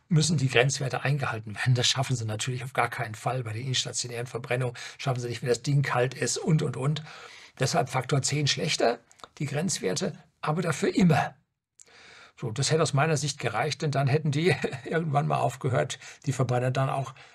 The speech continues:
tatsächlich zu bauen. Und dass man da nun die Verbotskeule wieder rausholt, ist so ganz typisch unsere Politik, ne?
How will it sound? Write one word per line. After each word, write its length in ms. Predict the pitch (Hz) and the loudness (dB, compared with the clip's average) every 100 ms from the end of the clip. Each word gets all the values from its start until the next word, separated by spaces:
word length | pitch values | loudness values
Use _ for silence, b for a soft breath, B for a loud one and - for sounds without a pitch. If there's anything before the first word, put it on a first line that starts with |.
| _ | _
tatsächlich 680 | - 139 113 110 123 110 - b b b b _ | 0 0 -2 -4 -6 -8 -10 b b b b _
zu 240 | - 156 | -2 0
bauen. 440 | 135 120 156 180 - _ _ B B B B B _ | 2 4 2 0 -12 _ _ B B B B B _
Und 460 | 151 135 131 127 - B B B B B - - | 4 6 6 2 -4 B B B B B -20 -4
dass 160 | - 131 | -2 2
man 120 | 139 | 2
da 140 | 127 131 | 4 6
nun 180 | 127 | 4
die 260 | 120 117 113 | 2 -2 -6
Verbotskeule 800 | 110 113 160 175 - 147 151 135 | -6 0 2 2 4 4 4 2
wieder 180 | 131 117 | 2 2
rausholt, 420 | 113 135 143 139 | 2 0 -2 -2
ist 60 | - | -2
so 100 | 131 | 2
ganz 320 | 131 139 - | 2 2 0
typisch 340 | - 123 110 | -2 -4 -6
unsere 200 | 123 113 | -6 -10
Politik, 480 | - 101 - - - | -12 -8 -8 -8 -12
ne? 180 | - | -12